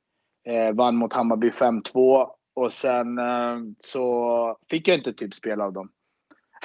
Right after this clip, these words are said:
<laughs> Kändes det som. De ville ha mig lite vid sidan av för att, eh, ja, men de märkte att,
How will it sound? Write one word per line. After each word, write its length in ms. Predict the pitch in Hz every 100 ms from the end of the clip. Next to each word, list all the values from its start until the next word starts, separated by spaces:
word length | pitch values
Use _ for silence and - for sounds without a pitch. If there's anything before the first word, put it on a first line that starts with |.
| - -
<laughs> 880 | 160 - 196 - 196 - - - -
Kändes 420 | - 156 147 127
det 140 | 135 123
som. 380 | 123 113 120
De 180 | 123 147
ville 220 | 151 151
ha 220 | 156 151 151
mig 440 | 151 139 131 135
lite 300 | 135 131 135
vid 140 | 127
sidan 360 | 123 139 131 139
av 300 | 156 156 143
för 280 | - 135 131
att, 360 | 127 117 _
eh, 720 | 123 117 117 117 117 113 110 110
ja, 120 | 127 160
men 140 | 165
de 180 | 160 160
märkte 480 | 160 143 - 147
att, 100 | 131